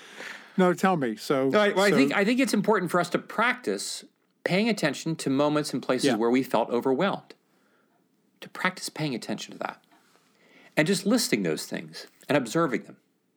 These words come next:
Speaker 2: in small moments. Not in, it doesn't have to be in big moments, but becoming familiar with where trauma might lie in very small ways, multiple ways.
Speaker 1: You had said,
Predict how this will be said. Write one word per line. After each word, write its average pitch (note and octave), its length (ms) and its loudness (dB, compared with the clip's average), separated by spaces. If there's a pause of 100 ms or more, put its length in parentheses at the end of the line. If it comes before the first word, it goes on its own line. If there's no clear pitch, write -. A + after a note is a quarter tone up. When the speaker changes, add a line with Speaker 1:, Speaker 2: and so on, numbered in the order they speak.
(100)
Speaker 2:
in C#3 120 0
small G3 400 2
moments. D2+ 520 -6
Not E3 200 0
in, A3 140 0
it C#3+ 80 -6
doesn't F3+ 180 0
have F#3 120 0
to - 80 -10
be E3+ 100 0
in D3 100 0
big D#3+ 180 0
moments, D#2 200 -6
but - 200 -2
becoming E3 520 0 (260)
familiar D3+ 880 0 (360)
with D3 240 2
where C#3 360 4
trauma A3+ 540 0
might E3 280 0
lie C#3 380 2
in A2 220 -2
very G#3 220 2
small E3 380 0
ways, F#2 500 -4 (200)
multiple C#3+ 440 2
ways. D#2 280 -2
Speaker 1:
You F3 140 4
had F3+ 140 4
said, D3 420 2